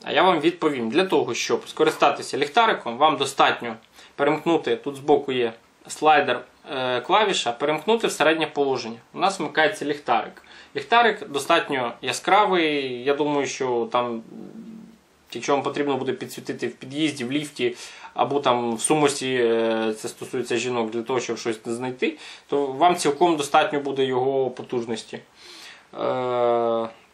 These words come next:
значить, тут стоїть с-, світодіод від, е, ізраїльського виробника фірми Osram.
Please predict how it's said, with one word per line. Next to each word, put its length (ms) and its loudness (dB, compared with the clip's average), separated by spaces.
значить, 520 -4
тут 160 -2
стоїть 540 0
с-, 240 -4
світодіод 800 0
від, 280 -4
е, 320 2
ізраїльського 600 2
виробника 520 0
фірми 420 -4
Osram. 460 2